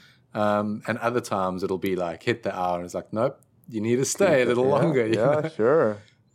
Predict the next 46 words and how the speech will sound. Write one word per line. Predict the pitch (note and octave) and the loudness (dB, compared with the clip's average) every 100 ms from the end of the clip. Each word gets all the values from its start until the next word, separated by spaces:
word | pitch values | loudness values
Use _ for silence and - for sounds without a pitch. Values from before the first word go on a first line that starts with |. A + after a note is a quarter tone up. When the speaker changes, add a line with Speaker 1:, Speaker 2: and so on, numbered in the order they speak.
| - | -12
Speaker 1:
Um, | G#2+ G#2 G#2 G2+ - _ _ - | -6 -6 -6 -8 -14 _ _ -10
and | A2+ | -6
so | G#2+ A#2+ | 0 0
I've | A2 | 0
found | - C3+ C3 | -2 -2 0
that | A2 G2+ | -2 -2
to | G#2 | -4
be | F#2+ | -2
helpful. | G2 F#2+ - G2+ | -4 -6 -6 -6
Get | F2+ A2+ A2 | -2 -4 -2
things | C3 A2 | -4 -2
off | G#2 - | -4 -4
your | G2+ | -6
mind. | G2+ G2+ G2+ G2+ G#2 - | -6 -6 -8 -10 -12 -8
Somebody | C#3 B2 A2 | -4 -2 0
else | G#2 - | -2 -4
said, | A2 F#2 | -6 -6
"Have | G2+ | -6
a | G2 | -6
notepad | F#2+ G2 - - G2 G2 F#2 | -4 -6 -6 -12 -8 -6 -6
when | F#2 | -10
stuff | - G#2 - | -8 -8 -8
comes | G#2 G2 | -12 -10
in | G2 | -10
your | F#2+ | -10
mind. | F#2 F2+ F2+ F2+ G2+ | -8 -8 -8 -8 -2
It's | G2+ | 0
of | G2+ | 2
your | F#2 | 0
Speaker 2:
Yes. | F2 | -4
Speaker 1:
day. | F#2 F#2 | -6 -4
Write | G#2 B2+ | -6 -6
it | D3 - | -6 -8
down, | G#2+ G2+ | -8 -8
get | G2+ G#2 | -8 -8
it | G#2+ | -8
out | G#2 - | -10 -10
the | |
way. | G2 G#2 G#2+ | -8 -4 0
Speaker 2:
Yes. | G#2 F#2+ F2+ - | 2 2 0 -8
Speaker 1:
You | A2 | -8
won't | A#2+ B2 | -6 -6
forget | B2 G2 G2 | -8 -6 -6
it, | G2 | -6
it's | F2 | -10
there." | - F#2+ F2 | -10 -10 -10